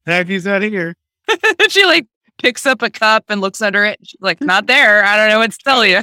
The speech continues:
Speaker 2: <laughs>
Speaker 1: Yeah. And so they're all running around looking for Hockey. This is where our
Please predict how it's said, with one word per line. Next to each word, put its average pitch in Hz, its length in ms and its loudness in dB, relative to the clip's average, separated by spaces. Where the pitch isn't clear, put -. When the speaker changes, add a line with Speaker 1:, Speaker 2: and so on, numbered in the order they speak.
Speaker 2:
<laughs> - 420 -14
Speaker 1:
Yeah. 127 260 -2
And 139 120 -10
so 170 120 -4
they're 196 240 -2
all 185 140 -2
running 170 280 -8
around 139 380 -6
looking 143 340 -4
for 127 220 -8
Hockey. 120 440 -6
This 214 240 -4
is 170 100 -12
where 156 380 0
our 123 260 -2